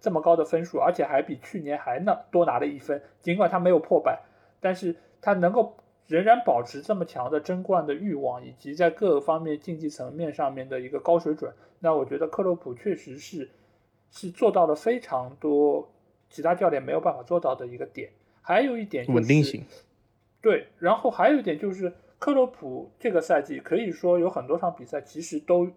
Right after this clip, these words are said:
Speaker 1: 是先落后的，但是他们可以最后把比赛逆转，然后拿到三分。这个其实是一个冠军球队所应该有的一个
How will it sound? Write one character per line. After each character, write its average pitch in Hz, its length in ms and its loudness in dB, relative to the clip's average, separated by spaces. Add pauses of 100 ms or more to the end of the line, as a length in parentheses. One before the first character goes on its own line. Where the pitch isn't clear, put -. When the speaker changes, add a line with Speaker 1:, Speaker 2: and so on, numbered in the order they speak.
(140)
Speaker 1:
是 - 180 -16
先 190 240 -2
落 175 140 2
后 160 220 -2
的， - 120 -14 (220)
但 190 140 0
是 180 80 -6
他 226 220 2
们 208 160 -4
可 151 160 2
以 151 300 -8 (200)
最 190 160 2
后 165 180 4
把 135 260 2
比 - 160 -8
赛 147 200 -4
逆 190 200 -8
转， - 260 -6
然 123 140 -6
后 131 320 -8 (100)
拿 127 140 -4
到 135 120 0
三 131 200 -2
分。 131 200 -12 (360)
这 320 140 2
个 208 80 4
其 175 160 -8
实 185 120 -6
是 202 180 -10
一 156 160 0
个 175 180 0
冠 175 240 0
军 190 200 -6
球 135 180 -4
队 147 180 -2
所 131 280 -8
应 175 180 -10
该 214 160 2
有 135 240 -2
的 120 140 -10
一 123 160 -14
个 127 300 -4